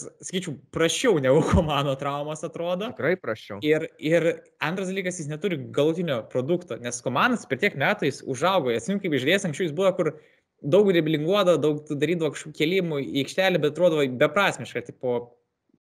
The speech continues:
Speaker 1: vis tiek iš to possessionų nesigaudavo kažkokia prasmė. Dabar jis muša dažnai įvarčius, dažnai dalina rezultatyvius perdavimus, jis turi tą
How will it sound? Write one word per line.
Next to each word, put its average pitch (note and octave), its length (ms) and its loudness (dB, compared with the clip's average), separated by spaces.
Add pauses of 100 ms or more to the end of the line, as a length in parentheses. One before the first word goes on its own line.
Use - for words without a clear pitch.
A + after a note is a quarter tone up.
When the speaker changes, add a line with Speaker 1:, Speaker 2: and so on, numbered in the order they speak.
(220)
Speaker 1:
vis D3 140 -2
tiek G#3+ 160 0
iš - 80 -6
to F3+ 80 2
possessionų D#3+ 480 -2
nesigaudavo D3 480 -2
kažkokia C#3 240 -8
prasmė. C#3 320 -8
Dabar D3 320 0
jis C#3+ 220 -2 (360)
muša D3+ 380 0
dažnai B2+ 320 -4
įvarčius, A#2 320 -2
dažnai B2 300 -2
dalina D3+ 260 0
rezultatyvius C3 440 -2
perdavimus, C3 340 0
jis - 80 -18
turi D3+ 180 -4
tą D3 120 0